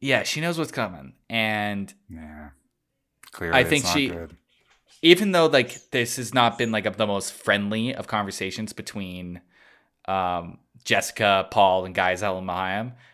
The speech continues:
Speaker 1: uh, I think there is, like, a bit of respect between Guy Hellenheim and Jessica,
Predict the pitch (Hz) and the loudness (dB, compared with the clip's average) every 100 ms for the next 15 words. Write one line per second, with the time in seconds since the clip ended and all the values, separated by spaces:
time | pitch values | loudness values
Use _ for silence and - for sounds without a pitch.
0 | _ _ - 110 107 98 120 135 135 131 | _ _ -4 2 2 4 2 0 2 4
1 | 120 117 110 110 98 - _ _ - 117 | 6 4 2 -2 -4 -8 _ _ -4 -2
2 | - 123 107 110 - - 101 - - 107 | 2 2 2 -4 -4 0 0 0 -8 -10
3 | - 101 95 90 101 92 101 95 90 92 | -8 -8 -2 4 4 2 -2 -4 -6 -6
4 | 90 90 87 - - - 85 | -6 -8 -8 -6 -8 -8 -8